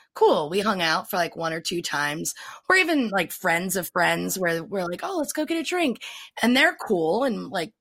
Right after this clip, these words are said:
you know, we got along really well. So I'm like, "Yo, like, let's go on a date," or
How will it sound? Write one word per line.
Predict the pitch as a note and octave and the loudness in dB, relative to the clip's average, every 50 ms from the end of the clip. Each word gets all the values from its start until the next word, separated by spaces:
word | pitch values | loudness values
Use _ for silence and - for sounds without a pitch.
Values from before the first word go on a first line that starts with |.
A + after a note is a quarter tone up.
| _ _ - | _ _ 0
you | D4+ | 2
know, | B3+ F#3 | 2 2
we | F#3 F#3+ | 2 2
got | G3+ F3+ E3+ | 2 2 2
along | D#3 D3 D3 C#3+ C#3+ | 2 2 2 0 0
really | D3 D3+ D3 D3 | 0 -2 -2 0
well. | C#3+ C#3+ D#3+ F#3+ | 0 2 2 2
So | G#3 - B3 | 0 0 0
I'm | A3+ A3 | 2 2
like, | A3+ A3 A3 A3 - | 2 2 0 2 2
"Yo, | E4+ F4+ C4+ | 4 4 4
like, | G#3 F#3 F3 - - - _ _ _ _ _ _ _ _ - | 4 2 0 -4 -10 -20 _ _ _ _ _ _ _ _ -4
let's | F#3+ F#3+ F#3+ - | -2 -2 -2 0
go | - B3+ | 0 0
on | B3+ C4+ | 2 2
a | C4 A3+ | 0 2
date," | B3 D#4 D#4+ C#4 - - - | 2 2 2 2 0 -2 -2
or | F#3+ F#3+ F3+ F3 F3 | -2 -2 -2 -4 -6